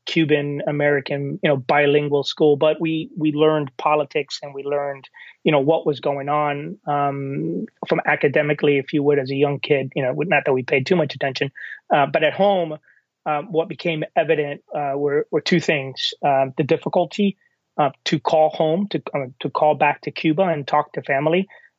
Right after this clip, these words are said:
Um, that was always ze-, almost zero. I don't ever recall ever talking to, and I think there might have been, like,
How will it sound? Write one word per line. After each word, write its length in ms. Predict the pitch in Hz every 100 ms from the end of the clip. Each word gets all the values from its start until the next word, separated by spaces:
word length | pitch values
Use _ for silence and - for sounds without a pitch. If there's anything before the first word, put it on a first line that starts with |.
| _
Um, 380 | 147 143 139 175
that 180 | 151 160
was 140 | 143
always 200 | 139 135 127
ze-, 120 | 160
almost 380 | 165 147 139 147
zero. 360 | 139 143 131 123
I 120 | 127
don't 200 | 139 139 - -
ever 180 | 139 143
recall 640 | 127 - 135 135 131 127 -
ever 220 | 135 131
talking 440 | 143 127 143 139 131
to, 120 | 147
and 280 | 135 135 135
I 40 |
think 180 | 131 180
there 160 | 160 143
might 140 | 143
have 60 | 131
been, 120 | 139
like, 160 | 127